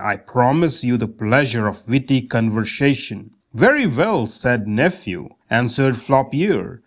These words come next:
"but village beasts are likely to be killed by forest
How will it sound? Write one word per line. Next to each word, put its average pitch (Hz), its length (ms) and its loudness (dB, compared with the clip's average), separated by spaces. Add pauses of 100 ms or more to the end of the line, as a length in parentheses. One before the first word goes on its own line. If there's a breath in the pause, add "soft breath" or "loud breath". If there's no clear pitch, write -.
"but 123 160 2
village 151 560 0
beasts 139 720 -2 (220)
are 117 300 2
likely 175 320 0
to 143 140 0
be 123 140 0
killed 151 440 2
by 123 120 2
forest 143 600 0